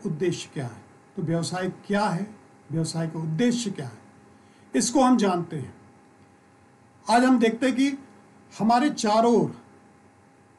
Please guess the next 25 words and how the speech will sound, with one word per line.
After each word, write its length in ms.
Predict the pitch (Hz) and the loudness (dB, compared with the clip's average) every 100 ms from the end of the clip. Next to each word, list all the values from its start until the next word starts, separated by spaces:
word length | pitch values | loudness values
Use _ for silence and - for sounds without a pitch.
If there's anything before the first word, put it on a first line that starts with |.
| _ _ - | _ _ -10
हम 240 | - 262 262 | 2 4 4
सब 280 | - 220 - | 2 0 0
या 160 | 180 | -2
अधिकांश 440 | 165 165 175 190 - | -2 -4 -4 -4 -2
व्यक्ति 340 | 240 240 247 247 240 - - - - | -4 -4 -4 -4 -4 -14 -20 -20 -4
अपनी 320 | 220 262 285 | -2 2 4
आवश्यकताओं 560 | 240 196 190 - 214 240 | 4 2 -2 -2 0 0
की 280 | 240 - 240 247 - - - - - - | 0 -2 -2 -2 -10 -20 -20 -20 -12 -2
पूर्ति 400 | 240 240 277 277 269 - | 0 2 2 4 2 -2
हेतु 260 | 190 - 240 135 - - - - - - - | -2 0 0 -2 -6 -20 -20 -20 -20 -12 -2
किसी 300 | 277 302 320 | 0 4 4
न 140 | 294 | 4
किसी 320 | 220 233 247 277 | 2 0 0 0
कार्य 360 | 202 180 196 | 0 0 2
में 200 | 196 202 285 - | 2 0 -4 -10
संलग्न 600 | - - 220 220 220 160 147 | -14 -8 0 2 2 2 -4
हैं। 180 | 127 - - - - - - _ - - _ - _ - - - | -8 -16 -20 -20 -20 -20 -20 _ -20 -20 _ -20 _ -20 -12 2
मनुष्य 360 | 220 262 240 | 4 6 4
की 120 | 254 220 | 2 4
एक 160 | 254 | 4
आवश्यकता 500 | 208 202 - 220 - | 2 0 -2 -6 -2
की 100 | 233 | -2
संतुष्टि 500 | 240 185 190 214 - | 0 -2 -2 -2 0
होने 240 | 233 196 202 | 4 4 2
पर 160 | 247 | -2